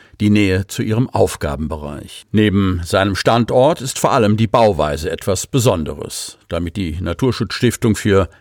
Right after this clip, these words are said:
ihr Elternhaus, das Kreishaus in Cuxhaven, verlassen konnte,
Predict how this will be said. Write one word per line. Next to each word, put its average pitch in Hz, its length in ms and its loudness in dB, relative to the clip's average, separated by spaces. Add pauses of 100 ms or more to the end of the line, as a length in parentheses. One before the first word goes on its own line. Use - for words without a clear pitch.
ihr 98 180 0
Elternhaus, 90 720 0
das - 220 -14
Kreishaus 92 680 0
in - 140 -16
Cuxhaven, 78 560 -6
verlassen 101 440 0
konnte, 135 460 2